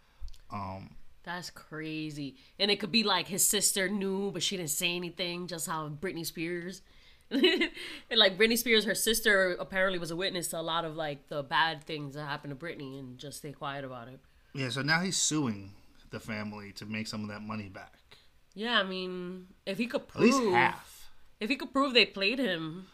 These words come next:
Speaker 1: Well, the fact that, you know, if he's, everyone, the movie says they adopted him.
Speaker 2: Yeah.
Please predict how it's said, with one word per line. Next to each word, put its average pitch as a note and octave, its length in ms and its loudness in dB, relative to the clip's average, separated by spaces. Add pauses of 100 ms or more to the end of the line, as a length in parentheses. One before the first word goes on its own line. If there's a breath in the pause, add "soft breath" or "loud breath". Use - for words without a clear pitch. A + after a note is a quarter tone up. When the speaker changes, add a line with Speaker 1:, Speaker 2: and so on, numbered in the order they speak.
(140)
Speaker 1:
Well, C#3+ 200 12
the C#3 140 0
fact D#3+ 240 0
that, C3+ 160 -2 (300)
you C#3 140 -2
know, B2 140 0 (120)
if C#3 160 -4
he's, E3+ 200 -4
everyone, D#3+ 480 -2
the C#3 100 2
movie F3+ 260 2
says C3+ 300 -2
they B2+ 140 -2
adopted A#2+ 400 -2
him. - 240 -20 (520)
Speaker 2:
Yeah. F3+ 280 -2